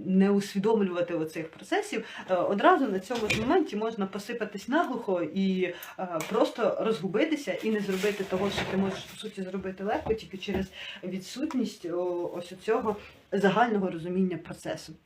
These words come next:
Як, е, не чисто технічно зробити, а як загалом володіти професією. Зараз я піднімуся і себе трошки підніму. Отак от. Тому на цьому я дуже акцентуюсь.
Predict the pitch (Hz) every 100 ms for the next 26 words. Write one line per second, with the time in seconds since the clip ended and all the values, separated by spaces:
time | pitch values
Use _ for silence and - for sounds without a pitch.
0 | - 196 208 - - - - 190 180 -
1 | 202 196 190 339 - 294 240 233 214 214
2 | 180 175 170 175 170 160 208 165 160 160
3 | 180 262 269 - - 160 170 180 160 196
4 | 240 196 165 - - - - - _ -
5 | 185 - 208 - 170 180 170 165 170 175
6 | 190 208 269 - - 190 190 123 - -
7 | - - 147 147 147 151 - - - 254
8 | 254 147 - - - _ - - - 202
9 | 220 330 233 - 262 196 131 185 202 165
10 | - 156 170 170 170 -